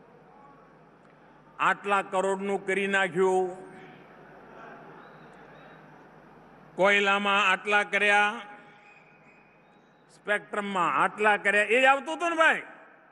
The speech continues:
આ જ આવતું હતું ને. આપે મને જ્યારથી જવાબદારી સોંપી છે, અઢી વર્ષ થયા,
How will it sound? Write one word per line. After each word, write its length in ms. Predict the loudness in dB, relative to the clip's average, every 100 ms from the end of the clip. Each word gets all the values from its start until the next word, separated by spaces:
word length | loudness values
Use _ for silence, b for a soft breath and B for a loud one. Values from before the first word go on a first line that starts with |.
| _ -20 -20 -20 -20 -20 -20 -10
આ 200 | -2 0
જ 60 | 2
આવતું 300 | 0 -2 -6
હતું 160 | -2
ને. 180 | 0 0 -2 -8 -16 -20 -20 -20 -20 -20 -20 -20 -20 -20 -20 -20 -20 -20 -20 -20 _ _ _ _ -6
આપે 360 | -2 0 0
મને 260 | 0 0 0
જ્યારથી 440 | 2 2 0 -2 -2
જવાબદારી 640 | 0 2 2 2 0 0
સોંપી 440 | -4 -6 -6 -8
છે, 220 | -4 -2 0 0 -2 -6 -12 -16 -20 -20 -20 -20 _ _ _ _ _ _ -20 -20 _
અઢી 360 | -4 -2 0 -2
વર્ષ 340 | 0 2 0
થયા, 840 | -2 -2 2 2 2 -2 -4 -8